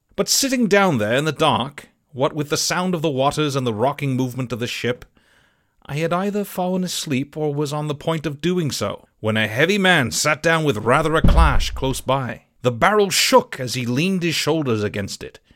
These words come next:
and I was just about to jump up when the man began to speak. It was Silver's voice,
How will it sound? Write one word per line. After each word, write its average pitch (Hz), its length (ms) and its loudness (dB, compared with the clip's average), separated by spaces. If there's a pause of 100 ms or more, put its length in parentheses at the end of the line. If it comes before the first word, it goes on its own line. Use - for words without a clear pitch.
(340)
and 175 100 -8
I 233 80 0
was 240 220 0
just 196 260 2
about 196 240 2
to 180 60 -4
jump 170 280 0
up 175 240 0
when 113 180 -2
the 110 80 0
man 143 340 0
began 147 340 -2
to 131 100 -6
speak. - 540 -8 (140)
It - 180 -16
was 185 100 -6
Silver's 214 680 2
voice, 101 500 -4